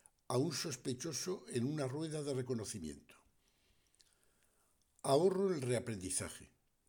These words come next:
El ahorro en el reaprendizaje se refiere al ahorro en tiempo o en número de lecturas al volver a aprender lo que aprendí y pensar, y pensaba que lo había olvidado.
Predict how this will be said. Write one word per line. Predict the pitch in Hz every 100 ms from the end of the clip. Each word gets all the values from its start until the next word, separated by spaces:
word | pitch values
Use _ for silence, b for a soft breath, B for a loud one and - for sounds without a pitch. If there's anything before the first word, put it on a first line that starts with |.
| - _
El | 123 117
ahorro | 139 170 147
en |
el | 113
reaprendizaje | 107 104 - 131 170 127 170 - 175 170
se | -
refiere | 87 82 - 143 156 165 196 -
al | - 92
ahorro | 95 135 160 147 165 156 B B B
en | 135 165 131
tiempo | - 151 127 160 - -
o | 101
en | 95 98
número | 139 160 156
de | 160
lecturas | 160 - - 156 151 - - B B
al | 117 110
volver | 98 101 92 110 147 165
a | 160
aprender | 131 165 156 165 160
lo | 156
que | -
aprendí | 143 139 160 143 156 - B B B B B B B
y | 277 160
pensar, | 123 175 156 - 151 147 - _ _ _
y | - 139
pensaba | 175 156 151 143 151 143
que | 151
lo | 131 113
había | 107 110
olvidado. | 123 110 101 80 76